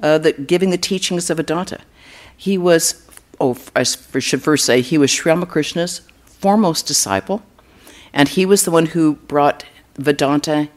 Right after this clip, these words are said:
and his Hinduism to this country in eighteen ninety-three for the World's Parliament of Religions in Chicago. It was the first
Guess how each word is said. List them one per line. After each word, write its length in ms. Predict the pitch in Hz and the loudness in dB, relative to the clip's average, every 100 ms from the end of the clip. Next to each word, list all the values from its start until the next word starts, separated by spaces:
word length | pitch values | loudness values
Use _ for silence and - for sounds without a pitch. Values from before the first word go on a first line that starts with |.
| - _ - | -20 _ -4
and 160 | 139 | -2
his 280 | 139 185 175 | 0 2 2
Hinduism 800 | 180 151 - 196 185 135 123 139 | -2 -6 -4 -2 0 0 0 -2
to 120 | 143 | -2
this 200 | 135 131 | -2 -2
country 600 | - 147 139 139 131 - - | -4 -6 -4 -2 -2 -4 -4
in 360 | 135 131 - - | -2 -2 -6 -4
eighteen 720 | 147 - - 170 160 156 151 - - - - - | -4 -4 -10 -4 -2 0 -2 -8 -20 -20 -20 -8
ninety-three 720 | 143 151 151 180 - 143 135 | -2 0 0 -6 -2 2 2
for 300 | 139 - 139 | 0 -2 0
the 80 | 135 | 0
World's 320 | 143 139 139 | 0 -2 -2
Parliament 560 | - 156 147 135 131 131 | -6 -4 0 0 -2 -4
of 80 | |
Religions 520 | 135 139 135 - 127 - | -2 0 0 0 -2 -2
in 60 | |
Chicago. 540 | 113 139 - 180 151 - | -4 -6 0 2 4 2
It 100 | 139 | 2
was 160 | 135 | 0
the 80 | 143 | 0
first 640 | - - 208 220 - - | -6 0 4 4 0 -8